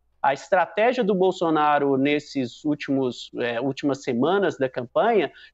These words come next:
tem sido tentar resgatar aquele eleitor que votou nele em dois mil e dezoito,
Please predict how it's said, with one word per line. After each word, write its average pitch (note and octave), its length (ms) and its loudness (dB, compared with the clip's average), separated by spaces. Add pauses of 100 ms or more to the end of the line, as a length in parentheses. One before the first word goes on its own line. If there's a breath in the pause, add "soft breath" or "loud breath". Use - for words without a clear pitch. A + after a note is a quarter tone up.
tem G3 180 0
sido A3 380 0
tentar A3 540 0
resgatar G3+ 840 2
aquele G3+ 340 0
eleitor E3+ 640 2
que D3+ 80 -2
votou E3 420 0
nele F3+ 480 2
em E3+ 160 0
dois D#3 280 -2
mil E3 140 0
e D3+ 40 -2
dezoito, F3 640 0